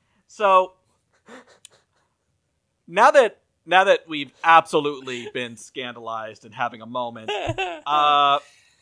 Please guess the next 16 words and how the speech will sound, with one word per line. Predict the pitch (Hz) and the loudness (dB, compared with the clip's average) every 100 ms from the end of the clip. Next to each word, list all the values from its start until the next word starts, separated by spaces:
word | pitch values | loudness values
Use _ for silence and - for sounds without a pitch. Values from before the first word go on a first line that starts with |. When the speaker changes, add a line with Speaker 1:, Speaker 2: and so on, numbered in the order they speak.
| _ _ | _ _
Speaker 2:
So | - - 214 | -20 -10 -8
Speaker 1:
Hollywood | - 226 185 - 226 320 320 240 214 202 196 180 | -8 -10 -12 -2 0 0 -4 -4 -2 -2 -6 -8
announces | 170 160 160 - 165 170 | -4 -4 -4 -8 -14 -14
that | - | -18
she's | 196 240 | -18 -16
going | 214 190 | -14 -14
to | |
be | 196 | -18
singing | - 147 135 139 143 | -20 -20 -18 -20 -16
an | 143 | -14
original | 131 135 143 151 151 160 | -12 -14 -16 -20 -20 -20
song | - 127 110 117 - | -18 -14 -14 -16 -18
and | 127 127 | -20 -20
doing | 127 107 113 | -20 -20 -20
some | 151 - | -20 -10
opera | 214 247 - 127 110 | -8 -8 -10 -12 -12